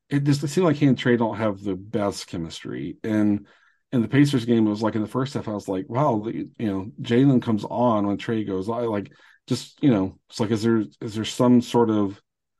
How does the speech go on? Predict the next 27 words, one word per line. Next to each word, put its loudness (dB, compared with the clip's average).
um, -6
X's 2
and 6
O's 4
thing, 6
or, 6
you 4
know, 4
what 2
is 0
that, -14
you -6
know, -10
about? 2
It's -2
something -4
to -4
kinda -6
keep -6
an -4
eye -2
on. -4
But -4
in 0
the 4
second 2
half, 0